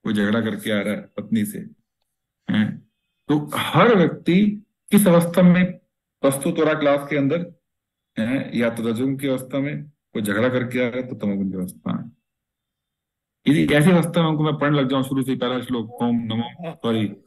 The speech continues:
हैं, श्लोक पढ़ना शुरू कर दूं, हैं, आधे लोगों को समझ नहीं आएगा। तो हम पहले क्यों भजन गाते हैं, कीर्तन गाते हैं, मंगल करते हैं? ताकि पहले व्यक्ति को तमोगुण, रजोगुण से उठाकर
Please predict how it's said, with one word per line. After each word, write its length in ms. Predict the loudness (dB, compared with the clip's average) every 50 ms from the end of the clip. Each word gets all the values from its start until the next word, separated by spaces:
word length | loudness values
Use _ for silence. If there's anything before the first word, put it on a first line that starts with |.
| _ _ _ _ -6
हैं, 180 | -2 -2 -2 -2
श्लोक 400 | -2 -2 -4 -4 -4 -8 -14 _ _ _ _ _ -8
पढ़ना 500 | -8 -8 -6 -4 0 0 2 0 0 -2
शुरू 220 | -4 -2 0 0 2
कर 140 | 4 4
दूं, 260 | 4 4 4 2 0 -4 -12 _ _ _ _ _ _ -2 0
हैं, 180 | 2 2 2
आधे 260 | 0 0 0 0 0 0
लोगों 180 | 0 -2 -2
को 40 | -2
समझ 220 | -2 -2 -2 0
नहीं 120 | -2 -2 -2
आएगा। 320 | -4 -6 -8 -10 -14 -16 _ _ _ _ _ _ _ _ _ _ _ _ _ _
तो 60 | -2
हम 160 | 0 2 2 2
पहले 220 | 2 2 0 0
क्यों 220 | 0 0 0 0
भजन 240 | 0 0 0 0 0
गाते 300 | 0 0 -2 -2 -4 -2
हैं, 320 | -2 -2 -2 -4 -6 -10 _ _ _ _ _ _ _ -10
कीर्तन 340 | -10 -8 -4 0 2 2 4
गाते 300 | 4 2 0 0 0 2
हैं, 360 | 2 2 2 0 -2 -8 _ _ _ _ -6 -4
मंगल 300 | -2 0 0 0 0 -2
करते 260 | -4 -6 -4 -2 0
हैं? 260 | 0 0 -2 -4 -8
ताकि 400 | -16 _ _ _ -4 -2 -2 -2
पहले 300 | -2 -2 -2 0 0 2
व्यक्ति 360 | 0 0 -2 -2 -2 -4 -4
को 460 | -2 -2 -2 -2 -2 -2 -4 -6 -12 _ _ _ _ _ _ _ _ _ -8
तमोगुण, 560 | -4 -4 -2 -2 -2 -2 -2 -4 -4 -6 -6
रजोगुण 180 | -4 -4 -4 -4
से 140 | -4 -4 -4
उठाकर 720 | -6 -6 -6 -6 -6 -4 -4 -4 -4 -4 -4 -6 -10 -16